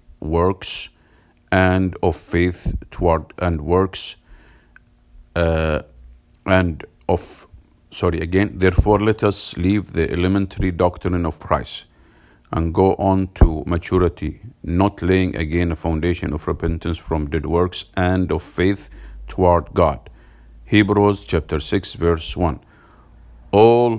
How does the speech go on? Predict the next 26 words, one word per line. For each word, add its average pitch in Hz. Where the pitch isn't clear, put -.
who 98
rely 95
on 82
observing 90
the 80
law 82
are 82
under 95
a -
curse, -
for 92
it 90
is 82
written, 90
'Curse 117
is 92
everyone 101
who 85
does 85
not 92
c-, 95
continue 98
to -
do 87
everything 90
written 85